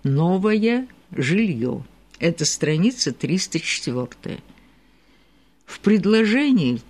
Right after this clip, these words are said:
прилагательное выступает в функции определения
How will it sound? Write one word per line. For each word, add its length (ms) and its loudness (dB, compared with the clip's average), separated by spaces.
прилагательное 1080 0
выступает 880 0
в 60 -20
функции 920 0
определения 1000 0